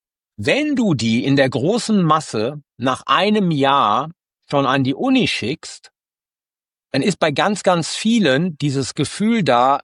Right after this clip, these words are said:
„Moment, ich wollte eigentlich Soldat sein. Ich weiß, dass ich ein Studium machen muss, aber ich will erstmal das soldatische Handwerk erlernen.“ <clears throat> Ich hab die früher nach drei Jahren bekommen.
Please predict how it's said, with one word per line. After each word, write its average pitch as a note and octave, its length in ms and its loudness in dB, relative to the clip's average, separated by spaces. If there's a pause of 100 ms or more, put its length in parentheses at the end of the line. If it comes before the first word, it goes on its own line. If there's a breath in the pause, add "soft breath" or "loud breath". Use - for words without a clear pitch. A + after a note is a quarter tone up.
„Moment, B2+ 640 -2 (260)
ich A2 200 -8
wollte D#3 240 2
eigentlich E3+ 220 0
Soldat D3+ 420 2
sein. A#2 140 -4
Ich A2 120 -4
weiß, F#3+ 160 2
dass A3+ 80 0
ich G3 80 -2
ein F#3 60 -2
Studium D3+ 280 -2
machen G2+ 220 -6
muss, G2 140 -10
aber B2+ 120 -4
ich G#2+ 120 -6
will F3 120 -2
erstmal F#3 380 0
das B2+ 140 -6
soldatische C#3 760 -2
Handwerk G3 400 -4
erlernen.“ E3 420 -10 (800)
<clears throat> A#3 560 2 (840)
Ich - 140 -4
hab F#3 80 -2
die B3 100 -2
früher G#3+ 240 0
nach E3+ 160 0
drei D3 240 0
Jahren D3 360 2
bekommen. A#2 580 -4